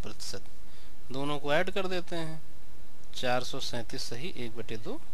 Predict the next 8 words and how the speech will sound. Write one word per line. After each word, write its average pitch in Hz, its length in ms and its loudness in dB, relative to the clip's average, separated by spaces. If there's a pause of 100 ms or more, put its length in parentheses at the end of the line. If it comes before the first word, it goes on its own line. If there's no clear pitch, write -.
(320)
प्रतिशत, 113 380 0
इसमें 180 240 0
कुछ - 360 0
था 120 200 2
ही 123 180 0
नहीं। 104 260 0 (400)
ठीक 320 160 0
है, - 120 0